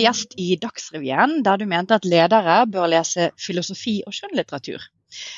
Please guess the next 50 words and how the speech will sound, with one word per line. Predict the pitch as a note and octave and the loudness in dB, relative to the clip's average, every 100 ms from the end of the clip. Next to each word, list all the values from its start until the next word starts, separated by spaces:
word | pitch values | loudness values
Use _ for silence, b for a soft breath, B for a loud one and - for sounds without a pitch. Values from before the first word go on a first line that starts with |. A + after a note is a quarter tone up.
| B | B
Men | G3 F#3 - E3+ | 0 2 0 -6
du | G#3 | -6
fikk | - D4 A3 | 0 0 0
jo | D#3+ | -4
bare | F#3 - | -4 -4
fem | - C4+ D#3+ | -2 -2 -2
minutter | D3 F#3 C#4 _ - - - _ _ - | -2 0 0 _ -4 -4 -6 _ _ -4
til | F#3 | 0
å | E3+ | 0
fortelle | F#3 G3 G3 D#3+ | 0 0 0 0
oss | D#3 | -4
om | D3 | -6
dette | F3+ G#3 | -4 -2
spennende | - D#3 F#3 F3+ | 2 2 2 0
temaet, | F3+ E3 D3+ - | 2 2 0 -2
så | G#3+ G#3+ - - - | 0 0 -2 -4 2
heldigvis | D4 D4+ B3+ A3+ A3 G3+ | 2 2 0 0 0 -2
har | F3 | -2
vi | F#3 | 0
mer | F#3 E3+ - - | 4 4 2 -8
tid | G3 A3+ - | -6 -6 -2
i | F3+ F3 | 0 0
podcasten | - F#3 F#3 - F3 | -4 -6 -6 -6 2
vår | G3+ D#4+ - B B B _ | 4 4 0 B B B _
til | F#3 | -4
å | E3 | 2
høre | F3 F3+ | 2 2
om | |
dine | E3+ D#3+ F3 | 2 2 2
tanker | E3 E3 E3 | 0 0 0
her. | D#3+ G#2 | 0 0
Så, | - - G3+ G3+ G3+ G#3+ _ B B B | -4 -2 2 4 4 0 _ B B B
men | D#4 | 4
la | F4+ | 4
oss | |
starte | G#4+ - E4+ | 2 2 4
litt | B3 _ _ | 4 _ _
kort | - F4+ - - | -6 -6 -6 -4
om | A#3+ A#3+ | 0 4
din | B3+ F#3+ | 4 4
bakgrunn, | A3 - A3+ F#3 - | 2 2 -2 -2 -4
og | A3 _ | -10 _
hvorfor | - G4+ - | -16 -10 -4
du | A#3+ B3+ | 2 4
er | A#3 | 2
så | G#3 | 0
interessert | F#3+ G3+ - A#3+ - - | -6 -6 -4 0 0 0
i | C3+ | -2
dette | - E3 | -2 -2
temaet. | F3 D3 F#2 - | 0 2 2 -2